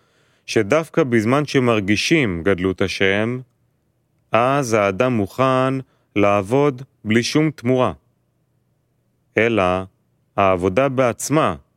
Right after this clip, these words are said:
היא השכר. היות ששווה אצלו מה שהוא משמש למלך גדול, שכל הון דעלמא אין לו שום ערך נגד השירות הזה, שהשם נותן לו רשות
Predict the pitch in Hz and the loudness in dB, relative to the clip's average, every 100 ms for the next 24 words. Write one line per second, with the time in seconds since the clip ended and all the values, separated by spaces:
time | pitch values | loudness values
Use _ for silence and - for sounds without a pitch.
0 | _ _ - 104 95 - 98 - 87 78 | _ _ 0 0 0 -2 -4 0 0 -2
1 | 73 _ _ _ _ _ _ _ _ _ | -12 _ _ _ _ _ _ _ _ _
2 | _ - 87 107 120 117 - _ _ _ | _ -2 0 2 0 -2 -6 _ _ _
3 | - - 120 - 110 95 143 160 - 110 | -8 -2 0 0 0 0 0 0 -2 0
4 | 107 117 135 143 _ _ _ 113 127 - | 2 2 -2 -6 _ _ _ -2 -2 0
5 | 151 127 117 - 113 107 120 147 151 - | 0 2 0 0 -2 0 0 0 -2 -2
6 | 110 117 127 123 95 101 87 95 95 110 | 0 0 0 -2 -2 -2 0 2 2 0
7 | 131 139 _ _ _ _ _ _ - - | -2 -8 _ _ _ _ _ _ -8 -4
8 | 90 - 127 120 135 131 98 101 117 131 | -4 0 0 2 0 0 0 2 2 0
9 | 104 98 104 113 - _ _ _ _ - | 2 2 0 -2 -8 _ _ _ _ -2
10 | 120 135 131 - - 175 160 156 147 98 | 0 0 -4 -4 0 2 2 2 2 0
11 | 82 - _ _ _ _ - 107 98 101 | -2 -10 _ _ _ _ -2 -2 0 -2
12 | 101 - 104 95 - 87 80 82 78 _ | -2 0 0 0 -2 -4 -2 -4 -6 _
13 | _ _ _ _ _ _ _ - 98 90 | _ _ _ _ _ _ _ -4 -2 -2
14 | - - 123 123 123 113 101 - 127 127 | -2 0 0 2 0 0 -2 -2 0 2
15 | 117 107 - 127 139 156 160 | 2 0 0 0 2 0 -2